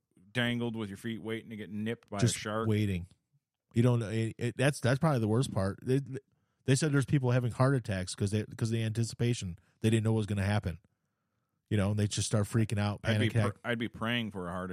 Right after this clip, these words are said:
Speaker 2: I
Speaker 1: attack.
Speaker 2: would, yeah. Give me a heart attack right away.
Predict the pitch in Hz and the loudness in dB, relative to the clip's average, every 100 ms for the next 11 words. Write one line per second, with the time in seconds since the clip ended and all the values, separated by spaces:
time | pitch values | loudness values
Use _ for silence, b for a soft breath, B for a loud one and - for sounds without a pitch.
0 | 113 170 240 120 120 127 95 _ 104 - | 2 4 4 2 2 2 -2 _ -14 0
1 | 117 139 139 147 113 117 110 104 90 95 | 4 4 4 2 2 2 2 0 -4 -4
2 | 92 95 90 87 | -2 0 0 -4